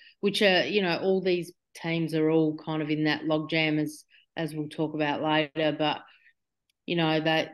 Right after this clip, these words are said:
they just struggled to score. They couldn't get any form of connection, uh, from the whole ground. It just kind of lived in Collingwood's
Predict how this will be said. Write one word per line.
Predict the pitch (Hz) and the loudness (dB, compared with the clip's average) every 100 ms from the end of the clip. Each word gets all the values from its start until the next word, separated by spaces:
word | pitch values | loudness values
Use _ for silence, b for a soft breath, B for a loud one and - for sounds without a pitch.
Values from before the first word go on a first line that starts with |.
| 165 | -2
they | 160 | -2
just | 156 156 | -4 -8
struggled | - 175 156 156 | -4 -2 0 -2
to | 151 | -6
score. | 147 - 190 190 196 190 | -12 -6 0 4 6 4
They | 175 156 | 2 -2
couldn't | - 175 160 - | -2 -2 -2 -4
get | 165 | -6
any | 147 180 185 | -2 -2 -2
form | - 185 190 185 | -4 -4 0 -2
of | 170 | -4
connection, | - 175 180 - 175 175 | -4 -2 -2 -2 -2 -4
uh, | - 135 - | -4 -12 -12
from | - 175 | -6 -4
the | 156 | -2
whole | 160 156 | 0 0
ground. | 156 147 160 160 | 0 0 4 2
It | 151 - - | 0 -6 -8
just | 175 - | -8 -4
kind | 160 | -2
of | 151 151 B B | -2 -4 B B
lived | 170 180 175 | 2 2 4
in | 165 165 | 0 0
Collingwood's | - 165 160 156 151 | 0 -2 0 0 -2